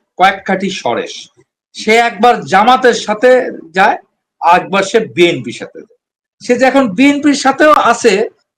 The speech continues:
সেটা আগামীকাল থাকবে কিনা জানি না। বিএনপির সাথে একদিকে যাচ্ছে, আর একদিকে হচ্ছে এনসিপির এক নেতা বলতেছে যে বিএনপি শেষ, বিএনপি হ্যাঁ ভোটে এসেছিল, বিএনপি না বলে চলে গেল,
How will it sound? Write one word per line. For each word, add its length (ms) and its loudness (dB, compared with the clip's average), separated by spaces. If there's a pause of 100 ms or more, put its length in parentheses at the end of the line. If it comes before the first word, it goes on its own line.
(140)
সেটা 380 2
আগামীকাল 600 2
থাকবে 380 -2
কিনা 220 -4
জানি 300 -2
না। 120 -10 (400)
বিএনপির 380 0
সাথে 260 2
একদিকে 380 2
যাচ্ছে, 440 0
আর 160 2
একদিকে 360 -2
হচ্ছে 220 -2
এনসিপির 360 -6
এক 160 -2
নেতা 240 -2
বলতেছে 500 0 (520)
যে 440 2
বিএনপি 540 -4
শেষ, 240 -4 (1120)
বিএনপি 540 0
হ্যাঁ 280 0
ভোটে 220 0
এসেছিল, 580 0
বিএনপি 400 -4
না 220 2
বলে 300 0
চলে 260 -2
গেল, 220 -12